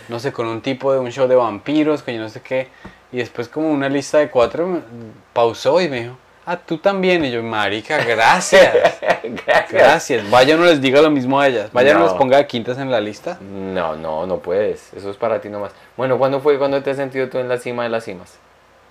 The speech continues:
Speaker 1: Eso es algo muy tonto, pero jugando intercolegiado, no intercolegiado, sino intracurso, ¿cómo es? Intramu-,
Speaker 2: Sí,
Speaker 1: mural.
Speaker 2: intra-, intramural.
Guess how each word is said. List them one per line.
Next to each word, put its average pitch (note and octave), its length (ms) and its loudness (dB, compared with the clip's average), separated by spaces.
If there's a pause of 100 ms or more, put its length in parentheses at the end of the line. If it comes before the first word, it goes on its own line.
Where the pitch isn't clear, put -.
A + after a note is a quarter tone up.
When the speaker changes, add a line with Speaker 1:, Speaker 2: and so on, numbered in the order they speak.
(480)
Speaker 1:
Eso C#3 220 -2
es C3+ 60 6
algo C3+ 100 0
muy C#3 160 -2
tonto, C3+ 280 0
pero C3+ 260 4
jugando A#2 440 -2
intercolegiado, A2 720 -2
no B2+ 140 -4
intercolegiado, D3+ 500 -2
sino C3+ 640 -4
intracurso, A#2 800 -6
¿cómo D3+ 160 -4
es? D3+ 100 -8
Intramu-, C#3 440 0
Speaker 2:
Sí, B2 60 -10
Speaker 1:
mural. B2 480 0
Speaker 2:
intra-, F#3 180 -6
intramural. G#2 480 -8